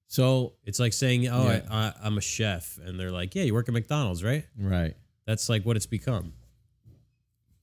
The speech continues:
Speaker 1: Um, so the, I, I think that's,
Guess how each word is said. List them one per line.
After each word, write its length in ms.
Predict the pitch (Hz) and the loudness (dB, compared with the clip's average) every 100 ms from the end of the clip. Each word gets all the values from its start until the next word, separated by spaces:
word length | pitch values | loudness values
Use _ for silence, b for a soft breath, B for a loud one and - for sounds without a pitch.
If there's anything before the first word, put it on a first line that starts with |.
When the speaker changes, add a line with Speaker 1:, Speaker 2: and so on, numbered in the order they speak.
| _ _ _ _ | _ _ _ _
Speaker 1:
Um, 540 | 117 113 110 110 110 104 - - _ _ _ _ _ _ _ _ _ _ _ _ | 2 4 4 4 4 0 -8 -20 _ _ _ _ _ _ _ _ _ _ _ _
so 380 | - 120 123 - _ | 2 4 4 0 _
the, 260 | 120 131 123 - | 2 2 2 -2
I, 180 | 147 147 - | 0 2 2
I 120 | 135 | 2
think 260 | 131 160 139 | 2 2 2
that's, 280 | 135 - | 2 0